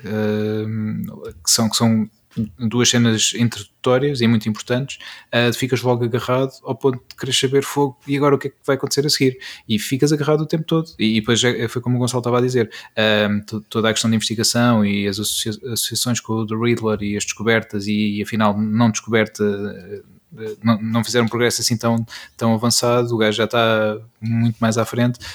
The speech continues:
Pá, tudo isto vai, vai-nos motivando e queremos saber mais. É, por exemplo, e a comparação que tem, tem acontecido com o Seven. Eu a primeira vez que vi o Seven, o Seven é mais pequeno, não sei quanto tempo é que tem, mas é mais pequeno. Foi, foi exatamente isso. E agora o que é que vai acontecer a seguir? Tu queres saber, tu ficas ali colado àquilo, e isto é exatamente igual.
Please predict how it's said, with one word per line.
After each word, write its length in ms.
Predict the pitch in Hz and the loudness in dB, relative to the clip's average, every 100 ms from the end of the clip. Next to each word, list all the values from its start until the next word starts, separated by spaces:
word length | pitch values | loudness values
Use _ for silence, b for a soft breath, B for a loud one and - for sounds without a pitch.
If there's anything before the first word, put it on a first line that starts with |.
| B | B
Pá, 100 | - - | -18 -6
tudo 200 | 127 123 | 0 2
isto 240 | 131 - | 2 0
vai, 160 | 131 120 | 0 0
vai-nos 260 | 123 127 120 | 0 0 0
motivando 420 | 120 120 127 123 | 0 0 0 2
e 40 | |
queremos 200 | 120 120 | 0 0
saber 200 | - 113 | 2 2
mais. 320 | 113 123 123 - | 2 2 -2 -4
É, 160 | 170 | -4
por 360 | 127 - - - | -4 -10 -8 -2
exemplo, 260 | 131 117 104 | 0 0 0
e 260 | 101 107 | 0 2
a 60 | 107 | 0
comparação 680 | 113 107 113 - 117 113 113 | 0 0 0 2 2 0 -6
que 80 | - | -4
tem, 160 | 120 110 | -2 0
tem 140 | 117 | 0
acontecido 400 | 113 113 127 127 B B - | 0 0 0 -2 B B -4
com 120 | 131 | -2
o 20 | |
Seven. 400 | - 131 120 98 | 2 2 2 2
Eu 80 | 101 | 2
a 40 | |
primeira 260 | 104 110 110 | 2 2 2
vez 120 | 110 | 0
que 40 | - | 0
vi 80 | 117 | 0
o 40 | |
Seven, 460 | 110 123 120 131 135 _ _ | 2 2 2 0 -4 _ _
o 120 | 113 110 | -4 0
Seven 260 | 143 147 | 2 2
é 60 | 139 | 4
mais 180 | 127 - | 2 0
pequeno, 300 | - 95 95 | -2 0 0
não 200 | 101 101 | 0 0
sei 120 | 107 | -2
quanto 120 | 110 | -4
tempo 140 | 107 110 | -2 0
é 40 | |
que 60 | 104 | 2
tem, 100 | 104 | 0
mas 140 | 104 | 2
é 40 | |
mais 160 | 104 107 | 0 0
pequeno. 240 | - 98 95 B B | 0 -2 -4 B B
Foi, 220 | - 123 113 | -2 0 0
foi 160 | - | 0
exatamente 440 | 127 131 139 151 165 | 2 2 2 0 0
isso. 180 | 151 - | -4 -2
E 160 | 101 | 0
agora 160 | 131 135 | 2 2
o 40 | |
que 60 | 123 | 0
é 20 | |
que 20 | |
vai 80 | 120 | 0
acontecer 260 | 123 120 135 | 0 2 0
a 40 | |
seguir? 180 | 123 135 - | 0 -2 -4
Tu 100 | 120 | -2
queres 220 | 139 135 | -2 0
saber, 280 | 139 135 131 | 0 2 0
tu 140 | - | -4
ficas 380 | 104 - 120 127 | -6 -6 -2 0
ali 180 | 127 127 | 2 0
colado 260 | 123 131 123 | 0 0 2
àquilo, 360 | 123 127 120 110 | 0 -2 -4 -2
e 220 | 110 120 | -4 -2
isto 320 | 120 - - | -2 -4 -4
é 60 | 120 | 0
exatamente 520 | 123 123 123 127 123 127 | 2 2 2 0 0 2
igual. 240 | 117 | 2